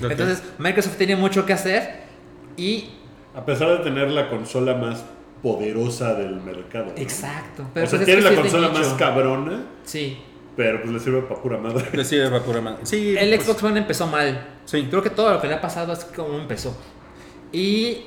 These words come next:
Speaker 2: es prácticamente un hecho que va a haber Gears of War cinco.
Speaker 1: Ok.
Speaker 2: Que me entusiasma, pero el cuatro siento que no pegó
Speaker 1: Pasó desapre-,
Speaker 2: como los
Speaker 1: le,
Speaker 2: anteriores.
Speaker 1: le
Speaker 3: Yo no
Speaker 1: pasó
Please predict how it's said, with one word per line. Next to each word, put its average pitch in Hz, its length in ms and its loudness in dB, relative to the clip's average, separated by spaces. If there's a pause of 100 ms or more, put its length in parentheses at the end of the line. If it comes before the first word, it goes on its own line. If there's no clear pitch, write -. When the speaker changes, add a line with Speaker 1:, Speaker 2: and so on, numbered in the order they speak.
Speaker 2:
es 170 200 -4
prácticamente 180 680 -2
un 170 80 -6
hecho 170 240 -4
que 151 100 -2
va 143 120 2
a - 20 2
haber 147 240 -2
Gears 143 220 -6
of 135 140 -2
War 131 180 0
cinco. 151 360 -10 (800)
Speaker 1:
Ok. 120 180 -4 (540)
Speaker 2:
Que 135 120 -2
me 143 120 -2
entusiasma, 185 920 -2
pero 151 200 2
el 151 120 0
cuatro 196 360 0
siento 214 420 -2
que 143 760 -2
no 180 240 -6
pegó 254 180 -2
Speaker 1:
Pasó 196 320 6
desapre-, 233 360 4
Speaker 2:
como 190 120 0
los 151 200 -2
Speaker 1:
le, 175 180 2
Speaker 2:
anteriores. 180 360 2
Speaker 1:
le - 60 8
Speaker 3:
Yo - 40 4
no - 40 4
Speaker 1:
pasó 202 180 4